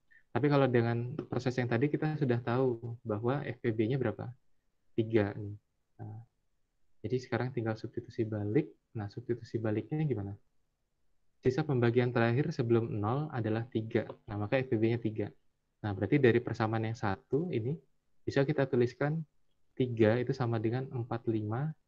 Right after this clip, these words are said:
dikurang dua kali dua satu. Jadi ini pindah ruas saja. Nah, empat lima itu sendiri bisa dituliskan sebagai satu dikali empat lima. Karena kita, eh, untuk, eh, menyajikan dalam bentuk yang ini tadi kan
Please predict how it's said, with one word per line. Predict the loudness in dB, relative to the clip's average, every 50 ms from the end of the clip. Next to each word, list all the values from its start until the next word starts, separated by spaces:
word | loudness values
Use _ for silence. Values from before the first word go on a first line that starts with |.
| _ _
dikurang | -8 -8 -2 0 0 2 2 0 0 -2 -4 -4 -4
dua | 0 2 4 4 4
kali | 4 2 0 2 2
dua | 2 0 -2
satu. | -2 -4 -8 -8 -4 -6 -6 -6 -4 -4 -4
Jadi | 0 2 4 4
ini | 4
pindah | 2 0 0 2 2 2
ruas | 2 0 0 0
saja. | -2 -4 -4 -4 -6 -8 -12 _ _ _ _ _ _ _ _ _ _ _ _ _ _ _ _ _ _
Nah, | -10 -8 -8 -8 -8 -12 _ _ _ _
empat | -2 2 2 2 6 6
lima | 6 6 6 2 0
itu | 2 0 2
sendiri | 2 4 4 6 6 6 6 4 2 0
bisa | 0 2 4 4 4
dituliskan | 4 4 2 0 0 0 0 -2 -2
sebagai | -2 0 -2 0 2 4 2 2 2 0 -4 -8 _ _ _ _ _ _ _ _ _ _ _
satu | -4 -4 2 2 4 4
dikali | 4 4 4 2 2
empat | 0 2 2 4
lima. | 4 2 2 -2 -4 -8 -12 _ _ _ _ _ _ _ _ _ _
Karena | 2 2 2 2
kita, | 0 0 0 0 0 0 -2 -6 -12 _ _ _ _ _ _ _
eh, | 0 2 2 2 2
untuk, | 2 0 2 0 -2 -4 -4 -8 _ _ _ _ _ _ _ _ _ -4
eh, | -2 0 2 2 2 2 2 2 2
menyajikan | 2 2 2 2 2 2 0 0 0 0 2
dalam | 2 2 0 0 -2
bentuk | -4 -4 -6 -2 0
yang | 0 0 0
ini | -2 -2 -2
tadi | -2 -2 -2 0 0 0 0
kan | 0 -2 -2 -2